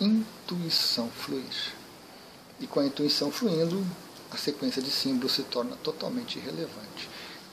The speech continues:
Cada aplicação, cada auto-aplicação, cada envio tem a sua dinâmica própria, tem a sua necessidade própria.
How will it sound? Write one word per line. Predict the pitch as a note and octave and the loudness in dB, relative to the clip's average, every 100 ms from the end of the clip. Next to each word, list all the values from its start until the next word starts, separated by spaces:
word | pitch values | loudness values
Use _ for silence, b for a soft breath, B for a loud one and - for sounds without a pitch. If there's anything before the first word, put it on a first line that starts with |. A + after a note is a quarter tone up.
| - | 12
Cada | A3+ A#3+ A#3 C#4+ C4 | 12 12 12 12 10
aplicação, | C4 A#3+ A#3+ - G3+ A3+ | 4 4 4 4 4 4
cada | A3+ G#3 G#3 F#3 | 8 10 12 12
auto-aplicação, | G3+ C4 B3+ B3 A3+ - - - A#3 | 12 10 8 6 6 2 2 2 10
cada | G#3+ G3+ | 12 12
envio | A3 A3 D3 C3+ D3 B3 D4 D#4 D4 - - - - - - - - - - - - - - - - - - | 12 12 8 4 12 12 12 12 12 8 -2 -12 -16 -18 -18 -20 -20 -20 -18 -18 -18 -16 -16 -18 -18 -18 -2
tem | - F3 | 4 10
a | |
sua | - D#3 | 12 12
dinâmica | D#3+ B2+ B2+ C3 | 10 8 6 2
própria, | - C#3 D3+ D#3+ | 10 12 12 8
tem | - D3 | -4 -4
a | |
sua | C3 C3+ | 0 0
necessidade | C3 C#3+ B2+ A#2+ A#2+ | 0 -2 -4 -6 -6
própria. | - - - - | -8 -10 -10 -12